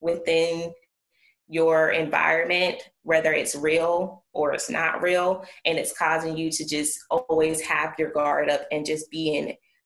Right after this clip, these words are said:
hypervigilant. So you may find yourself just, you know, you always are kind of, like, just ready to fight. You're just in an irritable mood. You're just already in attack mode because you're just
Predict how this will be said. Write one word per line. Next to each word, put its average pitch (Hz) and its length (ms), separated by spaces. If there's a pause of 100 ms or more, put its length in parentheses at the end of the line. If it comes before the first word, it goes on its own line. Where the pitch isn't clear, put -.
hypervigilant. 143 960
So 139 520 (380)
you 175 160
may 160 180
find 156 300
yourself 156 580
just, 147 500 (140)
you 185 140
know, 135 500 (880)
you 160 220
always 160 480
are 147 300
kind 151 200
of, 147 160
like, 147 300
just - 460 (120)
ready 156 280
to 139 100
fight. 131 420
You're 151 140
just 156 280 (200)
in 156 140
an 143 100
irritable 156 480
mood. 120 280
You're 151 100
just 147 180
already 156 380
in 151 100
attack 151 420
mode 139 240
because 147 260
you're 151 100
just 147 180